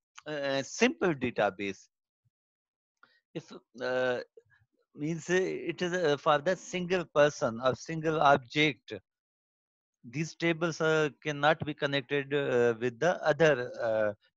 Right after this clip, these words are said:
databases or other tables. Therefore, useful for simple data, uh, storage. And, um, very, uh, means, um,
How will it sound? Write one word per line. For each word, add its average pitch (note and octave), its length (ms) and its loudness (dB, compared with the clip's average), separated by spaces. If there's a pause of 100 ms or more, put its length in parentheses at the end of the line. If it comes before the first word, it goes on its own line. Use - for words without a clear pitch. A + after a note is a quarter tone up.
databases A#2+ 640 0
or A2+ 300 0
other A#2 380 2
tables. B2+ 400 0
Therefore, C#3 360 -2 (380)
useful E3 420 -2
for D3 280 -2
simple F3+ 480 -8
data, C3 300 -2
uh, A#2 440 2
storage. A2+ 600 -6 (600)
And, A2+ 360 -6 (120)
um, G2+ 320 -2 (1400)
very, B2+ 880 -6
uh, G#2+ 340 -14
means, A2+ 380 -6
um, G2+ 240 -4